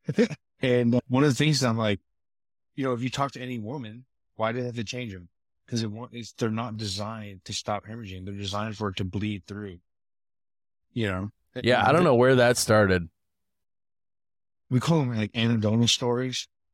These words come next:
Speaker 1: where some guy somewhere used one, one time. And, like, we talked about that cop that had the tourniquet on wrong.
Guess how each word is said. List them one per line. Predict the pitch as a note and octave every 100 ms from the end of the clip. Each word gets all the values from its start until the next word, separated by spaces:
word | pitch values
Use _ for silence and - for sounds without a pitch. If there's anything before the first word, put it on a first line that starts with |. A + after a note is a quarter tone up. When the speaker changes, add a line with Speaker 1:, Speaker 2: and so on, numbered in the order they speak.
| -
Speaker 1:
where | A2 G#2
some | G2 - A2+ A2+
guy | G#2 G#2+ G#2+ G#2 G2+ F#2 _ _ _
somewhere | - - A#2 A2 G#2+ G2+ G2 G2+
used | G#2+ G#2+ C3+ A2
one, | G#2+ G2+ G2 G2
one | G#2 A2
time. | G2+ A2+ A#2 G2+ F#2+ _ _ _ _ _ _ -
And, | A2
like, | G#2+
we | A2
talked | G#2 A#2
about | G#2+ G2+
that | G2+ G2+
cop | A2+ A2
that | -
had | G2+ G#2+
the | G2
tourniquet | - G#2+ G#2 G2
on | F#2+ F2+
wrong. | F2+ F2+